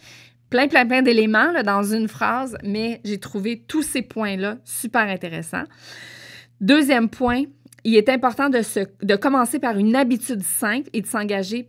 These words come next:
personnellement pour respecter l'habitude. Donc, comme je vous dis,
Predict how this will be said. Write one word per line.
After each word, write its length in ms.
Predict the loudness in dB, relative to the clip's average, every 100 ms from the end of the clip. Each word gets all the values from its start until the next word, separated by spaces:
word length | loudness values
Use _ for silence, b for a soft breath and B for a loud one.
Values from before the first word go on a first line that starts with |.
| _
personnellement 680 | -6 -2 -4 -2 -2 -6 -6
pour 140 | -4 -4
respecter 580 | -4 -6 -6 -8 -8 _
l'habitude. 640 | 0 0 -2 -10 -8 -10 -10 -16
Donc, 420 | -8 -4 -4 -4 -8 b b -2
comme 180 | 0
je 160 | 0 -2
vous 80 | -4
dis, 400 | -6 -6 -8